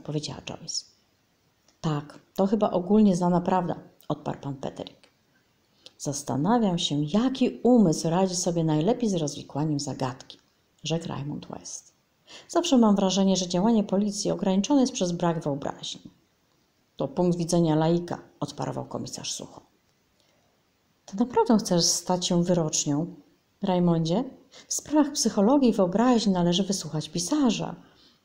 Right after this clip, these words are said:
Mówiąc to, Joyce uśmiechnęła się ironicznie, skłoniła w jego stronę, ale ten pozostał poważny.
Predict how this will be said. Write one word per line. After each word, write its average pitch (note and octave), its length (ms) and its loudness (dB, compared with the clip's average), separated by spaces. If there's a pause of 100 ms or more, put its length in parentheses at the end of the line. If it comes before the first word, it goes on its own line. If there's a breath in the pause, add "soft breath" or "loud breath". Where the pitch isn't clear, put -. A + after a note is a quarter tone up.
Mówiąc F3 300 -2
to, D#3+ 120 -2
Joyce E3+ 360 2
uśmiechnęła E3 440 -2
się - 120 -4
ironicznie, E3+ 640 0
skłoniła F3 460 0
w E3+ 60 -2
jego E3+ 200 -2
stronę, F3+ 380 -4
ale B3+ 180 0
ten B3 260 0
pozostał G3+ 420 -4
poważny. - 540 -16